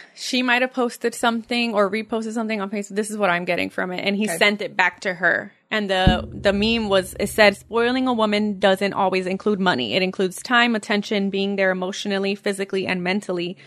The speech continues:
Speaker 1: The money comes and goes, but how you make her feel is forever."
Speaker 2: That's true.
Speaker 1: And he sent it to her and said, "Coming from the person who uses her husband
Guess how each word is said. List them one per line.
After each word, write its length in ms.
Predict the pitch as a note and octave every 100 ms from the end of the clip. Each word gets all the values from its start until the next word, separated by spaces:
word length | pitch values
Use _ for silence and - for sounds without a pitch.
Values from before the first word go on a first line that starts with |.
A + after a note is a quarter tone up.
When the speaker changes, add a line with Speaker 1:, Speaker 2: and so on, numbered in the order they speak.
| - - _
Speaker 1:
The 80 | G#3+
money 220 | G#3+ A#3
comes 260 | B3+ C#4 C4+
and 160 | C#4 A3
goes, 400 | G3+ F#3+ F#3 G3
but 180 | F#3
how 100 | F#3+
you 160 | F#3+ F#3+
make 200 | F#3+ F3
her 140 | G#3
feel 320 | G3+ - A#3+ F3+
is 140 | F#3
forever." 560 | - - G#3 F3 - G#3
Speaker 2:
That's 160 | A3+ -
true. 240 | B3 B3+ - -
Speaker 1:
And 220 | G#3+ G#3+ G#3
he 540 | - A#3 A3 G#3 - -
sent 280 | - D4+ D#4+
it 100 | B3
to 160 | -
her 240 | G3 F#3+ F#3+
and 200 | G#3 G3+
said, 240 | G#3 G3
"Coming 240 | A3 A#3+
from 200 | B3 B3
the 60 | A#3
person 380 | - G#3 - G#3
who 120 | G3+
uses 420 | F#3+ G#3 G3+ F#3+
her 100 | G3
husband 500 | F#3+ F#3+ F#3+ F3+ F3+